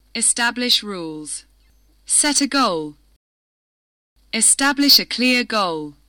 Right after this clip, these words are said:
Set a target. Establish a measurable target. Set a deadline. Impose a strict deadline. Set an example. Provide a strong example.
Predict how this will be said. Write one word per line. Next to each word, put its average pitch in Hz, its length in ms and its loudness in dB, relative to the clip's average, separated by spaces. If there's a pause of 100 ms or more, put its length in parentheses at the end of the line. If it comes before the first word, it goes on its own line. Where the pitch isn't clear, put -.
(160)
Set 294 400 0
a 277 80 -2
target. 202 720 -2 (1500)
Establish 262 680 2
a 240 60 2
measurable 220 580 0
target. 170 760 -4 (300)
Set 294 340 -2
a 294 60 0
deadline. 165 720 -2 (1400)
Impose 226 500 -2
a 175 60 -6
strict - 480 -2
deadline. 156 640 -4 (380)
Set 330 380 -2
an 285 100 4
example. 175 760 -2 (1300)
Provide 208 400 -2
a 180 40 -2
strong 240 420 0
example. 175 800 -4